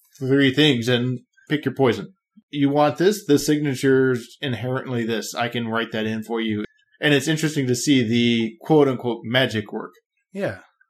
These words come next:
Speaker 2: And even if you know how the magic works, it still feels kinda like magic. And it's just wonderful being able to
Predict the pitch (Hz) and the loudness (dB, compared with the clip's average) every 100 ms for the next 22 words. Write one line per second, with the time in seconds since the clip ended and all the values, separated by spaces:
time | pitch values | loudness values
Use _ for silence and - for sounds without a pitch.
0 | - 160 165 202 240 - 196 190 185 165 | -10 -8 -4 -4 -2 -2 0 2 2 2
1 | 160 160 160 151 151 135 - 151 139 127 | 2 0 0 -2 -4 -8 -8 -6 -6 -8
2 | - 123 113 113 123 110 107 - _ _ | -10 -10 -8 -10 -10 -10 -12 -14 _ _
3 | _ _ _ _ - 180 180 220 - 190 | _ _ _ _ -6 -4 -4 -6 -4 0
4 | 208 233 214 180 175 175 170 165 165 - | 0 0 0 0 0 0 0 0 -2 -4
5 | 151 147 139 | -4 -2 -4